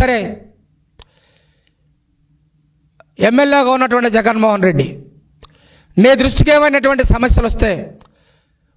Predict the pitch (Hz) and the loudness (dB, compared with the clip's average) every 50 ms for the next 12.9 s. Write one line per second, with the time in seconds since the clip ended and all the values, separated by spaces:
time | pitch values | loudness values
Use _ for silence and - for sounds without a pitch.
0 | _ - 240 269 - 311 302 - 311 285 285 262 - 277 269 269 269 - - 269 | _ -2 0 2 2 2 2 2 0 -2 -2 -2 -2 -2 -2 -2 -2 -2 -2 -2
1 | - - 359 233 233 220 214 220 220 220 220 220 220 214 202 202 202 196 190 170 | -2 0 -2 0 0 0 0 0 -2 -2 -2 -2 -2 0 0 0 0 0 0 0
2 | - - 190 190 196 180 185 170 160 - 196 - - - - - - _ - - | 0 0 0 0 0 0 0 -2 -2 -2 -4 -6 -8 -12 -16 -20 -20 _ -20 -20
3 | _ _ _ _ - _ _ _ _ _ - - - - - - 170 214 214 214 | _ _ _ _ -20 _ _ _ _ _ -20 -20 -20 -12 -4 -2 -2 0 2 2
4 | 262 262 247 254 269 269 262 247 214 - 220 - - - - _ _ _ _ _ | 2 2 2 2 0 0 -2 -2 -4 -6 -8 -14 -18 -20 -20 _ _ _ _ _
5 | _ _ - 175 190 202 - 277 262 277 277 254 220 240 254 262 269 269 269 269 | _ _ -4 -4 0 2 2 2 2 2 0 0 0 2 2 0 2 2 0 2
6 | 262 269 247 208 - - - - - _ _ _ _ _ _ _ _ _ _ _ | 2 0 0 0 -4 -10 -16 -18 -20 _ _ _ _ _ _ _ _ _ _ _
7 | _ _ _ _ _ _ _ _ _ _ _ _ _ _ _ _ _ _ _ - | _ _ _ _ _ _ _ _ _ _ _ _ _ _ _ _ _ _ _ -4
8 | 214 240 254 269 285 262 - 269 269 285 269 - - - 277 262 254 226 240 226 | -2 0 2 2 2 2 2 2 2 0 0 0 0 2 2 2 0 0 -2 -6
9 | - - - - - - - - 226 247 220 285 269 277 285 269 277 269 - - | -12 -14 -20 -20 -20 -6 0 2 2 4 4 2 2 2 0 0 -2 -2 -2 -2
10 | - 262 - 269 - - - 294 285 277 277 269 269 269 269 269 233 196 175 - | -2 -2 -2 -4 -2 -2 0 0 0 2 2 0 0 2 0 0 0 -2 -4 -10
11 | - - _ _ _ _ _ _ _ _ _ _ _ _ _ _ _ _ _ _ | -14 -18 _ _ _ _ _ _ _ _ _ _ _ _ _ _ _ _ _ _
12 | _ _ _ _ _ _ _ _ - 208 233 247 254 247 - - 294 | _ _ _ _ _ _ _ _ -2 0 0 0 -2 0 0 0 2